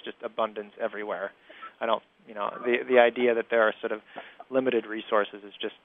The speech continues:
completely lost on me. I think <laughs> we, we do better together, and that is certainly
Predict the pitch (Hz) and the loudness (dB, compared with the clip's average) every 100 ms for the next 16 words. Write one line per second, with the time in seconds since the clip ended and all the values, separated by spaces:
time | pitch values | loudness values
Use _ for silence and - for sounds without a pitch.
0 | - 117 - 107 107 104 101 101 - 107 | -18 -12 -4 -4 -2 0 0 0 -6 -10
1 | 98 101 107 - 110 - - 160 - 139 | -10 -14 -14 -10 -2 2 2 2 0 -4
2 | - - - - - 117 123 123 151 143 | -6 -12 -12 -10 -4 -2 -2 6 6 8
3 | 139 131 117 120 143 214 170 123 117 113 | 6 4 2 4 6 6 4 4 2 -2
4 | - 120 113 104 104 | -2 -2 -2 -6 -8